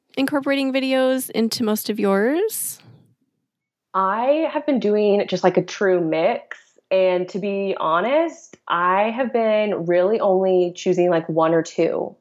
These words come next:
Speaker 2: of the rewards to focus on. So it just depends, like, what content I have to either repurpose or that I want to kind of slice and dice <laughs>
Speaker 1: Yeah.
Speaker 2: to make work. And so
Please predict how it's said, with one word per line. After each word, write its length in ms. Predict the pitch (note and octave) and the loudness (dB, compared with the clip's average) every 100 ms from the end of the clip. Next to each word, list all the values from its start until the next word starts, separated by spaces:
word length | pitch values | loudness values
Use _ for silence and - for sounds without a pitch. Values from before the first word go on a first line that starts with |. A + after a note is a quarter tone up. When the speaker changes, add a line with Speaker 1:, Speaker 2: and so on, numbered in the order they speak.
| - | -2
Speaker 2:
of 180 | F3 E3+ | -2 2
the 100 | F3+ | 0
rewards 920 | E3 F3 E3 D#3 C#3+ C#3 D3 D3 - _ _ _ - | 2 2 2 2 2 2 0 -6 -14 _ _ _ -4
to 260 | F3+ E3 | 0 2
focus 420 | E3 - D#3 F#3 - | 2 2 2 -2 -2
on. 360 | A3 A3 A3+ - | 0 0 -2 -6
So 960 | - - - F#3 F3 E3+ E3+ E3 E3 E3 _ _ _ _ _ - | -12 -18 -2 2 4 4 4 2 2 -2 _ _ _ _ _ -2
it 140 | F3+ | 0
just 180 | F3+ E3+ | 0 -2
depends, 520 | A#3+ - F3 D#3 D#3 | -4 -4 -4 -4 -2
like, 160 | E3 D#3+ | -4 0
what 460 | D#3 D3 D3 D3 - | 4 6 6 2 -2
content 720 | - D3 D3 E3 D#3+ E3 - - | 0 0 2 2 2 0 -2 -2
I 140 | E3+ | 0
have 440 | E3 D#3+ E3 F3+ F3+ | 2 4 4 2 0
to 100 | F3 | -2
either 300 | F#3+ F3 E3 | 2 2 2
repurpose 840 | E3+ F3 - G3 C4 B3+ B3+ B3+ - | 0 0 0 0 0 -2 -2 -6 -2
or 180 | F3 E3+ | 0 2
that 120 | E3 | 0
I 440 | D#3+ D#3 D#3 D#3 - _ _ _ - | 0 0 -2 -4 -8 _ _ _ -2
want 340 | E3 D#3+ D#3+ | 2 2 0
to 220 | - F#3+ | -2 0
kind 240 | F3+ F3 E3 | 0 0 0
of 160 | D#3 | -2
slice 440 | - - D#3+ D#3+ E3 | -6 -4 0 0 0
and 120 | F3+ | 2
dice 420 | D#3+ E3+ D#3 - - | 2 2 0 -4 -4
<laughs> 40 | |
Speaker 1:
Yeah. 260 | E4 G3+ B3+ | -2 2 0
Speaker 2:
to 60 | |
make 240 | G#3 F#3+ - | 0 -4 -2
work. 380 | E3+ F#3 A#3 - _ _ - | 0 0 -2 -10 _ _ -8
And 200 | G3+ F#3+ | -6 -6
so 560 | - G3 F#3+ F#3 F3+ | -4 -2 2 2 2